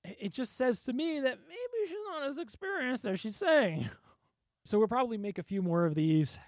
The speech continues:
throughout the trial. I think the trial is gonna last into next week and maybe a little bit in the week after. I am keeping up with the raw footage, and I am posting it on my Derek Van Shake Plus channel. Yes, so we were working through the name of the second channel. It was originally the More Derek Van Shake channel.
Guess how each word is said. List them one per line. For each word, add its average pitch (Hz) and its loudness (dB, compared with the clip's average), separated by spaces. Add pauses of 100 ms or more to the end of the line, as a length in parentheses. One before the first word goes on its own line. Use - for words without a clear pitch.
(100)
throughout 147 0
the 151 -2
trial. 143 0
I 147 0
think 214 -8
the 185 -8
trial 170 0
is 151 -2
gonna 151 -4
last 147 -4 (760)
into 160 -4
next 151 -4
week 156 -2
and 143 -6
maybe 151 -2
a 151 0
little 151 -4
bit 147 0
in 147 -2
the 143 -4
week 139 -2
after. 131 -2 (120)
I 170 -6
am 226 -4
keeping 202 -4
up 190 -4
with - -18
the 175 -2
raw 165 2
footage, 160 -2
and 151 -2
I 151 -2
am 143 -4
posting 208 -2
it 196 0 (160)
on 185 2
my 170 0
Derek 185 -2
Van 175 -2
Shake 170 -2 (100)
Plus 170 2
channel. 123 -4 (160)
Yes, 208 6
so 208 2
we 220 4
were 247 8
working 196 2
through 202 -2
the 185 2
name 180 2
of 165 2
the 156 2
second 190 0
channel. 139 -2
It 123 -6
was 135 0
originally 127 -8
the 113 -10
More 202 4
Derek 208 -4
Van 208 -4
Shake 202 -4
channel. 202 -2